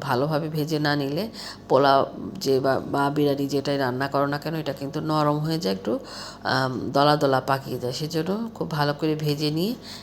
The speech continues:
এখন আমি এর মধ্যে পানি দিয়ে দিচ্ছি। দেড় কেজি চা-, চালের জন্য আমি এখানে তিন লিটার পানি ব্যবহার করব। বন্ধুরা, তোমরা যারা নতুন রান্না শিখছো, তোমাদের জন্য আমি আমার YouTube চ্যানেলের ডেসক্রিপশন বক্সে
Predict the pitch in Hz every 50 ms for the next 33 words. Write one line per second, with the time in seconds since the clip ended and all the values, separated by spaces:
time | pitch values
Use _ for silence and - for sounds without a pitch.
0 | - - - 156 156 156 147 143 139 139 139 135 139 139 139 139 143 170 170 -
1 | 156 143 139 139 139 139 143 143 143 143 151 151 147 - - 185 175 160 156 156
2 | 156 160 151 151 151 147 156 147 143 139 - - - 151 143 143 147 143 147 143
3 | 143 139 139 139 135 135 139 147 147 185 226 - - - - - - - - -
4 | - 202 196 185 175 165 156 151 151 139 - 139 135 131 147 196 269 - - -
5 | - - - - - 165 147 139 135 131 131 127 123 120 117 104 87 78 - 92
6 | 92 - - - - - - - - - - 180 180 190 190 196 196 190 190 175
7 | 180 175 170 180 170 165 165 165 165 160 160 170 165 170 170 175 175 175 170 156
8 | 151 151 143 147 - 143 139 - 147 147 147 147 151 147 151 156 151 147 151 151
9 | 143 139 143 151 156 147 143 147 143 139 143 151 - 170 165 - 170 160 156 156
10 | 156 151 151 147 139 135 - - 151 147 - 147 143 147 143 139 - - - 196